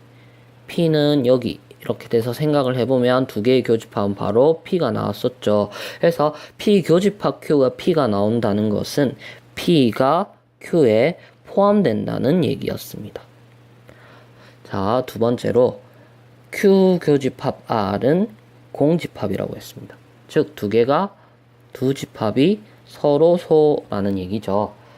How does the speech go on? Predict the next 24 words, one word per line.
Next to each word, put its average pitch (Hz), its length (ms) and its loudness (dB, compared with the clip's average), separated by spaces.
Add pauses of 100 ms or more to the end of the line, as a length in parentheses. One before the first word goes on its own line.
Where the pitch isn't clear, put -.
(100)
자, 101 120 -6
그러면 139 340 -2
우리가 117 580 0 (200)
이 147 200 0
두 117 140 -14
가지 120 260 -2
정보를 131 400 -2
가지고 110 500 -2
벤 101 280 -4
다이어그램을 143 640 0
한번 98 320 -6
그려보겠습니다. 104 1000 -4 (1300)
우선 117 520 -2
전체 - 420 -6
집합 - 420 -10
U를 117 520 0
한번 110 340 -8
그리고 120 640 0 (1500)
전체 117 280 -4
집합 - 420 -8
U가 120 420 -4
이렇게 123 280 -8
있을 - 260 0
때 - 340 0